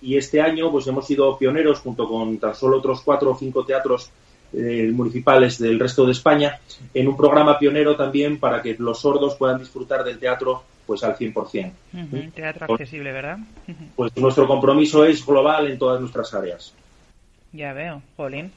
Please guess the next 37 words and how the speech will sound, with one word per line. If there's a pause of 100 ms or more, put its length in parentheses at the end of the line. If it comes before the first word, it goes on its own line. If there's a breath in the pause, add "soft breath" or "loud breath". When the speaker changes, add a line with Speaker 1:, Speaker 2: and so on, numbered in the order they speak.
Speaker 2:
Oye,
pues
nos
estáis
poniendo
los
dientes
muy,
muy,
pero
que
muy
largos. (520 loud breath)
Oye,
y,
mm,
Jorge,
estáis
trabajando
muy
bien
desde
la
parte
pública,
pero
¿cómo
está
respondiendo
el
empresariado?
Eh,
¿estáis
yendo
de
la
mano?